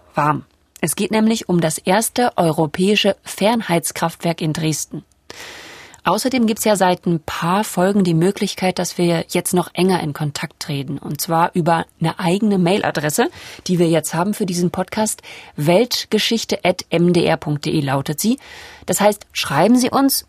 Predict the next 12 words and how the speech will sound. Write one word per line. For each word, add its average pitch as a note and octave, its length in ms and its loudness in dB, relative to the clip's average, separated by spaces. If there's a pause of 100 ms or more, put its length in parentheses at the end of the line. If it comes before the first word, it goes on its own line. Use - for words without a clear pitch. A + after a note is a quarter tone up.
(100)
Ihre C#3+ 220 0
Gedanken G3+ 840 0
zu G3+ 140 -2
den F3+ 120 4
jeweiligen F3 460 2
Folgen F3 460 0
oder E3+ 220 0
auch D#3 120 -2
Themenvorschläge C#3+ 960 0
für E3 220 0
weitere D#3+ 260 2
Podcast-Folgen. - 760 -6